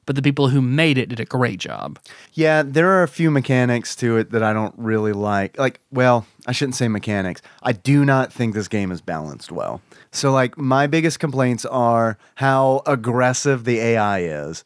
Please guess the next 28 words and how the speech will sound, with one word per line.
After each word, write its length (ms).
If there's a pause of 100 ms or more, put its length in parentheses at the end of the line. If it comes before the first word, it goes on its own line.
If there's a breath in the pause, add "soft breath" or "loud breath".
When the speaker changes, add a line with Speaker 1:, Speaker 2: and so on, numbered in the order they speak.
(120)
Speaker 1:
Mm-hmm. 320
Speaker 2:
Um, 340
because 600
to 320
really 560
succeed, 880 (240 soft breath)
you 160
have 220
to, 160
I 160
felt 340
like 140
I 80
had 100
to 60
play 160
defensively 520
the 140
entire 320
time. 440
Speaker 1:
Yeah. 200
Speaker 2:
Like, 140
I 60
f-, 300
and 300
I, 100 (220)
I, 100 (200)
so 420